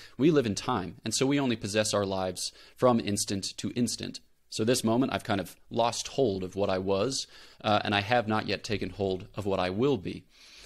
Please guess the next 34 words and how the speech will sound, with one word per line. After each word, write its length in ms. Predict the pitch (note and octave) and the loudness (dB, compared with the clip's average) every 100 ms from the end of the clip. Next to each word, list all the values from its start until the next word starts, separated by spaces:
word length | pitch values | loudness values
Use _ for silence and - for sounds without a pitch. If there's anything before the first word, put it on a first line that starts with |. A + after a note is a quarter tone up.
| - | -6
And 240 | C3 A#2+ G#2 - - - | 2 2 2 -6 -20 -2
part 200 | - G3 | 2 4
of 80 | A#2+ | 4
my 120 | G2+ | 2
life 440 | G#2 D3 G#2+ - - - - - | 4 4 2 -4 -18 -20 -10 -2
is 340 | A#2+ G#2+ - _ - | 0 0 -4 _ -10
kind 240 | - C3+ | -2 0
of, 200 | A2+ - - - - - - - - | 0 -4 -16 -20 -20 -20 -20 -18 -4
I 20 | |
don't 120 | A3 | 0
know, 200 | F#2+ G2+ B2+ - - | 2 2 0 -8 -6
working 280 | A#2+ C#3+ C#3+ | 2 2 2
together, 500 | B2+ G#2+ A2 A2 G#2 G#2 - - - | 0 4 6 6 2 -2 -16 -16 -2
uh, 220 | G#2+ F#2+ - | 0 0 0
the 140 | A#2 | 2
integrity 580 | G#2+ G2 - E3+ A2 F#2+ | 2 6 6 6 2 0
of 80 | F#2 | 0
that 220 | F#2 - | 0 0
story, 380 | - C3+ A2 F2+ | -2 0 0 0
which, 380 | F#2 F#2 - - | -6 -6 -6 -6
which 240 | G2 - | -8 -8
passes 580 | - G2 F#2+ G#2 F#2 - - | -2 0 2 -2 -2 -4 -4
just 300 | G2 F2+ F#2+ | -6 -4 -6
as 100 | F#2 | -4
much 280 | F#2 F2+ | -4 -4
as 160 | F#2 F2 | -4 -2
it 140 | F2+ | -4
kind 240 | - F2 E2+ | -2 -2 -2
of 180 | E2 - - - | -6 -14 -20 -10
courses 400 | - A#2 - F#2+ | 0 2 2 -2
through 180 | - F#2+ | -2 -4
time. 400 | - G#2+ E2 E2+ - - - - | -2 -2 -2 -8 -14 -18 -16 -8
And 120 | - C3+ | 0 4
so 300 | D3 B2+ | 6 6